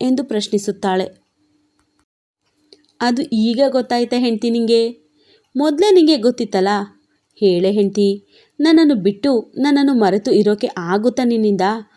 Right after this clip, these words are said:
ನೀನು ನನ್ನನ್ನು ತುಂಬಾ ಪ್ರೀತಿ ಮಾಡ್ತಾ ಇದೆಯಲ್ವಾ? ಆ ಪ್ರೀತಿಯನ್ನು ಅಷ್ಟು ಸುಲಭವಾಗಿ ಮರೆಯೋಕೆ ಆಗುತ್ತಾ? ನನ್ನನ್ನು ಮರೆಯೋಕೆ ಸಾಧ್ಯನಾ ಹೆಂಡ್ತಿ?" ಎಂದವನ ಮೋಹಕ ನಗುವನ್ನೇ ನೋಡುವ ಐಕ್ಯ, ಈ ರೀತಿ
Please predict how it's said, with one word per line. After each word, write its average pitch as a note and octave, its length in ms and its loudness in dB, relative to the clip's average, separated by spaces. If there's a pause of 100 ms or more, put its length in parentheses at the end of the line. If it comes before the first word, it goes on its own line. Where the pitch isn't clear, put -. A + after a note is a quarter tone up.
(400)
ನೀನು G#3 240 4
ನನ್ನನ್ನು A#3+ 460 0
ತುಂಬಾ D#4+ 460 2
ಪ್ರೀತಿ C#4+ 320 0
ಮಾಡ್ತಾ A#3 280 -2
ಇದೆಯಲ್ವಾ? G3 760 0 (340)
ಆ F#3+ 120 -2
ಪ್ರೀತಿಯನ್ನು B3+ 640 -2
ಅಷ್ಟು - 380 -2
ಸುಲಭವಾಗಿ C4 640 0
ಮರೆಯೋಕೆ G#3+ 520 0
ಆಗುತ್ತಾ? G3+ 680 -4 (460)
ನನ್ನನ್ನು A3+ 380 2
ಮರೆಯೋಕೆ G#3+ 420 2
ಸಾಧ್ಯನಾ A#3 640 -2
ಹೆಂಡ್ತಿ?" A#3+ 580 -2
ಎಂದವನ G#3+ 420 0 (580)
ಮೋಹಕ D#4 420 2
ನಗುವನ್ನೇ A3+ 580 2
ನೋಡುವ G#3 400 2
ಐಕ್ಯ, F#3 360 -2 (760)
ಈ A#3+ 160 2
ರೀತಿ G#3+ 640 -4